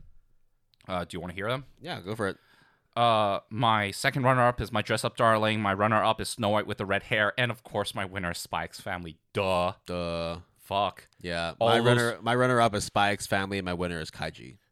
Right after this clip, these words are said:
Speaker 1: Fuck, dude. Like, w-, color me surprised, guys.
Speaker 2: Yeah. But it, it's like we, it's, it's almost like we talked about these very same anime series, like, an hour ago when we started doing this episode.
Speaker 1: It's
Speaker 2: Yeah.
Speaker 1: almost like we mentioned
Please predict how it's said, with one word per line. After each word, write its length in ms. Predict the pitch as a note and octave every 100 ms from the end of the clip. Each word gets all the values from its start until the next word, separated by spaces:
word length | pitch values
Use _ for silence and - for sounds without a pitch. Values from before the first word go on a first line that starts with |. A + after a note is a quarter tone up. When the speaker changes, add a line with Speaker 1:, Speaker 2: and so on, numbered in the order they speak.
| _
Speaker 1:
Fuck, 460 | - D3 A#2 - -
dude. 260 | A2+ C3 -
Like, 200 | A2+ - _ _
w-, 160 | A#2+ - _ -
color 300 | - C#3 C3+
me 140 | C3
surprised, 580 | B2 B2 - B2+ B2 -
guys. 420 | F#2+ F#2 G#2 A2
Speaker 2:
Yeah. 320 | G#2+ E2+ C2+ - _ _
But 220 | G2+ C3+ C3+
it, 160 | B2
it's 220 | B2+ A#2+
like 160 | A#2+ A2
we, 200 | A#2 A#2 - A2+ -
it's, 180 | C#3 C3+
it's 140 | C3
almost 320 | F3 A#3 G3
like 80 | C#3+
we 80 | B2+
talked 300 | - A2 A2+
about 300 | F#2 G2 F2+
these 180 | F#2+ F#2+
very 340 | E2+ G2 G#2+
same 460 | G2+ - G2 F#2+ F#2+ -
anime 480 | F#2 F#2+ F#2 F2
series, 580 | E2 F2 E2+ E2+ E2+ D#2
like, 120 | E2+ -
an 80 | F#2
hour 420 | F2 F#2 F#2 F2
ago 340 | E2 D#2+ D#2 D#2+
when 100 | D#2+
we 80 |
started 360 | F2+ F#2+ F#2 F#2
doing 200 | F#2+ F2
this 140 | E2+
episode. 540 | F2 - E2+ D#2+ D2+ D#2
Speaker 1:
It's 160 | G#2 A2+
Speaker 2:
Yeah. 60 |
Speaker 1:
almost 480 | C3 C#3+ E3 E3+ -
like 160 | C3 B2+
we 120 | A#2 A#2
mentioned 800 | A2 A2+ A#2+ - A#2 G2+ G2